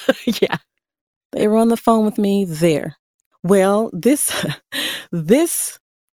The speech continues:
Speaker 2: producer in particular says, "Girl, keep it real." <laughs> Right. So I guess I wa-, <laughs> wasn't
Speaker 1: We,
Speaker 2: being
Speaker 1: we,
Speaker 2: real.
Speaker 1: that's code.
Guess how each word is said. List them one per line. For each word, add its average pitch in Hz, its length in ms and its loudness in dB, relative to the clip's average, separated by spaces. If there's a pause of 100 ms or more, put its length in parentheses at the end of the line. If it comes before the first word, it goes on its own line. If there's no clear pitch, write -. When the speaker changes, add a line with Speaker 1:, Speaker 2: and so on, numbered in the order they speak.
Speaker 2:
producer 170 400 2
in 147 120 0
particular 139 720 -6
says, 160 520 0 (340)
"Girl, 311 240 4
keep 349 260 2
it 220 80 4
real." 165 420 2 (640)
<laughs> - 60 -6 (1120)
Right. 175 840 0
So 226 140 4
I 240 140 4
guess 277 220 2
I 285 80 4
wa-, 254 140 4
<laughs> - 1400 -4
wasn't 214 340 0
Speaker 1:
We, 185 60 2
Speaker 2:
being 185 220 2
Speaker 1:
we, 208 120 2
Speaker 2:
real. 151 180 2
Speaker 1:
that's 180 200 0
code. 165 420 2